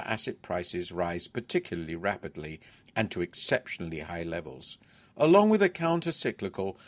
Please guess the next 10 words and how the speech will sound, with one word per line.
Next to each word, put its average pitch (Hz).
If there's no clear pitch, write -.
macroprudential 123
approach 82
to 104
capital 107
requirements 76
in 107
systemically 82
significant -
financial 73
institutions. -